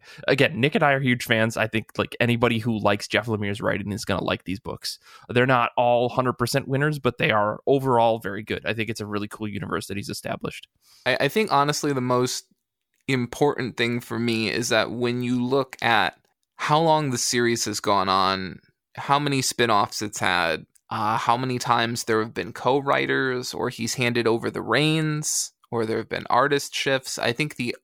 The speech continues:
Speaker 2: overall quality is pretty impressive when you consider
Speaker 1: Yeah.
Speaker 2: all of that. Most of the time by now, with this many spin-offs, something would have to give.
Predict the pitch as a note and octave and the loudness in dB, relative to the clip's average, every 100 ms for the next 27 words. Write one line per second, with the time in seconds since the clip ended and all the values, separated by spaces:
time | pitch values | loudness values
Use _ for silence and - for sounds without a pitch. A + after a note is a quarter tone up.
0 | _ C3 C3 C#3 C#3 B2+ B2 A#2 - A#2 | _ 2 2 4 2 4 4 0 -2 2
1 | A#2+ G2+ G2+ - - - _ _ _ _ | 2 2 -4 -6 -10 -14 _ _ _ _
2 | _ _ _ _ _ B2 A#2+ - B2+ A2+ | _ _ _ _ _ 2 2 2 2 2
3 | A2 G#2+ - - - - _ A#2 A#2+ A#2+ | 2 0 0 -2 -8 -10 _ -4 0 0
4 | A#2+ A2 B2 A2 F#2 D#2+ - _ _ _ | -2 -2 2 2 2 0 -6 _ _ _
5 | - A#2+ A2+ _ - B2 G#2+ G#2 - - | -2 -2 -2 _ 2 2 2 0 -2 -2
6 | - _ - E3 F3+ F#3 F3 D#3+ - C3 | -4 _ -6 0 0 0 -2 -2 2 2
7 | B2+ A#2 A2+ A#2+ A2 G#2 G#2 B2 D3 B2 | 2 2 2 2 2 4 2 0 -4 -4
8 | A2 B2+ A#2+ - A#2 A#2 - A2+ A2 G#2 | -2 0 -2 -2 -2 -2 -2 0 2 2
9 | A#2 - - - _ - - - - - | 2 -6 -12 -14 _ -20 -20 -20 -20 -20
10 | - _ _ _ - C3+ C3 A#2+ A2 A2+ | -20 _ _ _ -4 -4 -2 0 0 0
11 | - - E2 C#2 | -4 -6 -2 -4